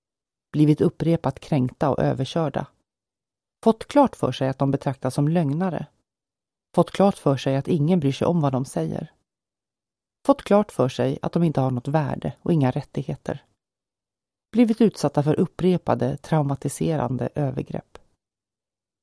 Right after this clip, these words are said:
Sen jag separerade har jag inte kunnat ordna barnen pass,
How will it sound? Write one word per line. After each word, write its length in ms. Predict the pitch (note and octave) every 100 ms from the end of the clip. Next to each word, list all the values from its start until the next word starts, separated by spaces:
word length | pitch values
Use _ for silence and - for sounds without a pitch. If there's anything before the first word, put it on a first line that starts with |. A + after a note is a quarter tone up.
| _ _ _ _ _ _ _ _ _ -
Sen 200 | - F#3
jag 220 | G#3 B3 G3
separerade 640 | D#3 C#3+ C3+ B2+ B2+ C3+
har 140 | C#3+
jag 320 | D3 B2 A#2+ C3 _ _ _ _ _ _ _
inte 360 | B3 G#3 -
kunnat 360 | G3 F#3+ E3 -
ordna 340 | F#3+ D#3 D3
barnen 360 | C#3+ B2+ C#3+ E3+
pass, 500 | - - - - -